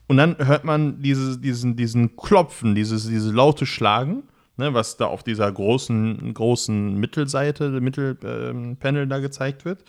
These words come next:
Und dann wird gefragt, „Hä, was ist das denn, ne? Was war das für ein Geräusch?“ Und dann hieß es, „Ja, draußen ist irgendwas und wir haben die Wachen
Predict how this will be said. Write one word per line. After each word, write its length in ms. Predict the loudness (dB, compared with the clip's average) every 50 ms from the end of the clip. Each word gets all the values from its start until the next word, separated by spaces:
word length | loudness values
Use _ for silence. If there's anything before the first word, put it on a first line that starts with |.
| -20 -20 -20 -20 -20 -20 -8 -2
Und 60 | 0 2
dann 240 | 2 2 2 0
wird 160 | -2 -4 -6 -8 -8
gefragt, 240 | -8 -6 -4 2 4
„Hä, 160 | 6 6 6 4
was 200 | 2 0 -2 -2
ist 160 | -6 -6 -4
das 160 | -6 -6 -2
denn, 160 | 0 0 0 0
ne? 180 | 0 -2 -4
Was 200 | -4 -6 -6 -4
war 100 | -4 -4
das 180 | -4 -4 -6 -6
für 120 | -6 -6
ein 280 | -4 -4 -4 -4 -6 -6
Geräusch?“ 460 | -6 -6 -4 -4 -4 -4 -4 -4 -2
Und 80 | -2 0
dann 100 | 0 0
hieß 180 | -2 -2 -4
es, 120 | -6 -6 -6
„Ja, 260 | -6 -4 -2 -2 -2
draußen 460 | -4 -4 -4 -4 -4 -4 -6 -8 -10
ist 300 | -10 -10 -12 -12 -4 2
irgendwas 600 | 4 4 4 4 2 -4 -2 -2 -2 -2 -2 -4
und 140 | -8 -10 -8
wir 140 | -8 -6 -6
haben 560 | -6 -8 -8 -10 -10 -12 -12 -12 -14 -10 -8
die 200 | -8 -8 -6 -6
Wachen 440 | -8 -8 -8 -10 -12 -10 -12 -12